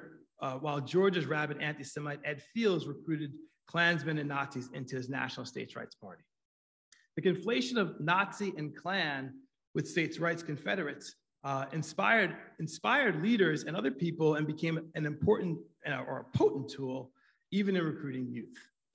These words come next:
All right. And so I just wanna skip over and talk about these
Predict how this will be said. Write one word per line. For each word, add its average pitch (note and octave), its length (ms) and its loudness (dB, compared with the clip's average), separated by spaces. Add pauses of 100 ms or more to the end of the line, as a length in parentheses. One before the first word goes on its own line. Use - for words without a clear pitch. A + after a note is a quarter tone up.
(1400)
All C#3+ 60 -8
right. - 100 -8 (1600)
And B2 100 -12
so - 120 -12
I - 40 -12
just - 140 -12
wanna C3 100 -8
skip - 380 -8
over C#3+ 280 -4
and B2+ 120 -8
talk - 260 -10
about C#3 280 -6
these A#2+ 260 -6